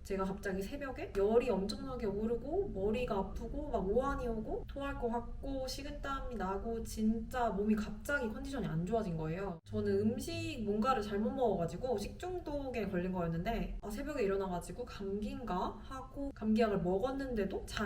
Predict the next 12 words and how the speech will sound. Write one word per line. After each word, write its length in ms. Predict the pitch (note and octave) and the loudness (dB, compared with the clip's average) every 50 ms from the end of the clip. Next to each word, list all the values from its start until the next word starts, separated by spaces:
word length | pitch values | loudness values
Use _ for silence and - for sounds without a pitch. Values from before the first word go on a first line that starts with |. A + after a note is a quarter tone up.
| F3+ | 2
안 120 | E3 E3+ F#3 | 2 0 0
듣더라고요. 680 | G3 - - E3+ D#3+ D#3 D#3+ E3 E3+ D#3+ D3+ D#3 - - - - - - | 0 0 0 0 0 2 0 0 -2 0 -2 -2 -6 -8 -10 -12 -12 -14
그래서 580 | - - G#3+ G#3 G#3 F#3+ F#3+ G3 A#3 A#3+ A3 F#3 | -6 -2 0 0 2 2 2 2 0 2 2 0
이제 140 | E3+ - F3 | 0 0 0
아침에 360 | E3+ E3 - - G#3+ G3+ F#3 | -2 -2 -4 -4 -2 0 0
일어나자마자 560 | F3 F#3 G3 G#3 G#3+ G#3 G3+ F#3+ F#3 F#3 G3+ | 0 0 0 0 0 0 0 0 -2 -2 -2
혹시 420 | G#3 G#3 - - - - - C4+ | -4 -6 -8 -10 -8 -6 -4 -4
몰라서 560 | F#3 F3 F3 F3 E3+ E3+ F3+ G#3 F#3 E3+ - - | -2 -2 0 0 0 0 0 0 -2 -2 -2 -2
코로나 340 | - C#4+ D4 D4 C#4+ B3+ A3 | -2 -2 0 0 0 -2 0
검사를 480 | G#3+ - F3 F3+ F#3+ G#3+ G3+ F#3 F3 | 0 0 0 0 0 0 0 0 0
먼저 280 | E3 E3 D#3+ D#3+ E3+ F3 | 0 0 -2 -2 -2 -4
하고 500 | F3+ - C#4 C#4 - - G4+ A4+ - | -6 -6 -6 -6 -4 -2 -2 -2 -2